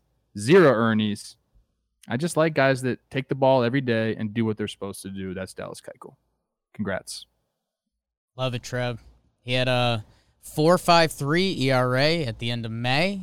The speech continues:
Speaker 2: and now three starts since then, six one earned, six two earned, uh, and seven shutty.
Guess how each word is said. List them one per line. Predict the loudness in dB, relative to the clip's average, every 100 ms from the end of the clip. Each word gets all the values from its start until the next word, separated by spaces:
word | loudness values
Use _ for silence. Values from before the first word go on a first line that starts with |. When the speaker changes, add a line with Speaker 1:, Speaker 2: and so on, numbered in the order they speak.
| -10
Speaker 2:
and | -6
now | -4 -4
three | -4 -4 -2 -2
starts | 0 0 0
since | -2 -4 -4
then, | -6 -6 -6
six | -6 -2 -2 -2 -2
one | -2 0
earned, | 0 -2 -4
six | -2 -2 -4
two | -6 -4 -2
earned, | -2 -2 -4 -8 _ _ _ _
uh, | -4 -2 0 -2
and | -4 -6
seven | -6 0 0 0 -2 -4
shutty. | -2 0 0 0 -2 -4